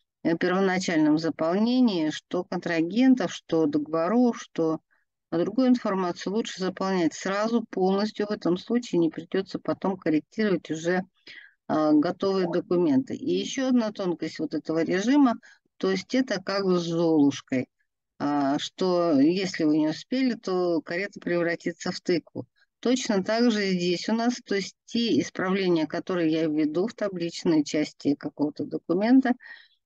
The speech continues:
э, я могу их распечатать, я могу сохранить в отдельный файл, но как только я закрою эту форму, то карета превратится в тыкву, то мои исправления не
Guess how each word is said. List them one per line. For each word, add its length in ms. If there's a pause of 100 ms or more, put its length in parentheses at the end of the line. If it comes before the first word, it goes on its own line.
(160)
э, 340
я 180
могу 320
их 120
распечатать, 720
я 100
могу 260
сохранить 580
в 40
отдельный 500
файл, 380 (280)
но 140
как 240
только 360
я 220
закрою 720
эту 220
форму, 480 (440)
то 880
карета 360
превратится 640
в 60
тыкву, 380
то 140
мои 600
исправления 880
не 440